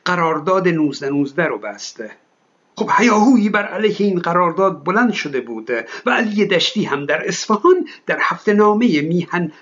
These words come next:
مقاله‌ای بر ضد این قرارداد نوشت. بعد هم به تهران اومد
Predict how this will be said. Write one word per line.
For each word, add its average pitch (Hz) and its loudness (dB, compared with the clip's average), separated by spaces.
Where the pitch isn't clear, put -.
مقاله‌ای 185 0
بر 143 -4
ضد 156 -6
این 139 -8
قرارداد 117 -6
نوشت. 175 -6
بعد 160 -4
هم 180 -4
به 175 -6
تهران 196 -2
اومد 151 -4